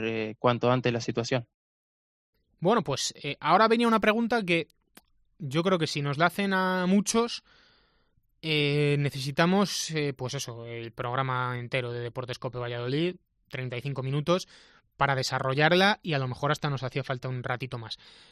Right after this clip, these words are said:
Speaker 2: Porque la siguiente pregunta que le hemos hecho a Lucas Olaza era, eh, ¿qué está fallando en el Real Valladolid y, sobre todo, en qué puede mejorar este Real Valladolid?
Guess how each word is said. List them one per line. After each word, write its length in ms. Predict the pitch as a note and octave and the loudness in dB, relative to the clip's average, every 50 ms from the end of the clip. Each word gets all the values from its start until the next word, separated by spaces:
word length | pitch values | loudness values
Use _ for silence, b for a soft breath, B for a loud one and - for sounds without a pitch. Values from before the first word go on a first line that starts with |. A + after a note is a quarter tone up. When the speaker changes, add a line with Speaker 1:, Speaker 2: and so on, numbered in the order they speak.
| b b | b b
Speaker 2:
Porque 280 | _ D#3 D3+ C3+ E3 D#3+ | _ 0 2 4 6 6
la 120 | E3 D#3+ | 6 4
siguiente 320 | D3 - E3 F3+ F#3+ F#3+ G#3 | 4 2 2 2 2 2 2
pregunta 340 | G3 G#3+ G3+ G#3+ G#3 G#3+ G#3 | 2 2 2 4 2 2 2
que 80 | G#3 | 2
le 60 | G#3 | 2
hemos 160 | G#3 G3+ F3 F#3+ | 2 2 0 -2
hecho 160 | F3+ - G3+ | 0 0 2
a 20 | |
Lucas 260 | G3+ G3+ G3+ G3 - | 2 2 2 0 2
Olaza 440 | G3 G3 G3+ G3+ - G#3 G#3 G#3+ G#3 _ - _ _ _ | 4 2 2 2 2 0 0 0 -2 _ -20 _ _ _
era, 320 | - F#3 F#3 G3+ G#3 G#3+ G#3+ b b b b b b b b b b - | 0 2 2 4 2 2 -2 b b b b b b b b b b -14
eh, 160 | - - - _ _ _ _ _ _ _ _ _ _ _ _ _ | -14 -14 -14 _ _ _ _ _ _ _ _ _ _ _ _ _
¿qué 140 | - F3 F#3 | 2 2 2
está 240 | F3 - - F#3+ D#3+ | 4 6 4 4 4
fallando 560 | - D#3 C#3+ C#3+ F3+ G3 F3+ C3 A2+ A2+ _ _ | 6 0 2 2 2 0 0 -2 -8 -14 _ _
en 120 | C#3 C3+ | -6 -4
el 100 | C#3 C#3 | -2 -2
Real 220 | C#3 C#3+ D3 D3 D3 | 2 2 2 2 4
Valladolid 420 | D3 D3 D3 C#3+ D3 D3+ F#3 G#3+ - | 2 2 2 2 2 2 0 0 -2
y, 80 | G#3 D#3 | -8 -4
sobre 240 | - D3 C3 C3 | -2 -2 -2 0
todo, 280 | B2+ E3 F#3 G3 C#3 - _ _ | 0 0 0 0 -2 -6 _ _
en 160 | - D3 C#3 - | -10 -8 -4 -2
qué 100 | D3+ C3 | -2 2
puede 220 | - D#3+ D#3 D#3 | 4 4 4 4
mejorar 400 | D3+ D3 - - C3+ D#3+ F#3+ F3 | 2 0 -2 0 2 2 2 2
este 180 | - - - C#3+ | 0 -4 -4 -2
Real 180 | C#3 C3+ C3 | -2 0 0
Valladolid? 440 | B2+ B2+ B2 A#2+ B2+ D#3 F#3+ F3 - | 0 -2 -2 -2 0 0 0 0 -2